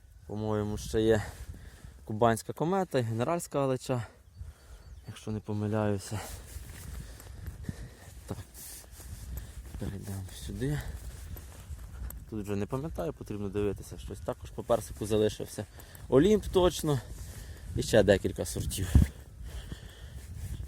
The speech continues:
Це така невеличка залишилася. Тут у мене вишня, гортензія залишилась, чудовишня.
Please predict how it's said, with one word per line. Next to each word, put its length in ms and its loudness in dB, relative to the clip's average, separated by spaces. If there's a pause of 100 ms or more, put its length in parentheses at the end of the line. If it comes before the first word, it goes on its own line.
(2250)
Це 80 -2
така 280 4
невеличка 680 6
залишилася. 880 2 (920)
Тут 180 -6
у 40 0
мене 280 2
вишня, 500 2 (120)
гортензія 920 4 (760)
залишилась, 720 2
чудовишня. 760 2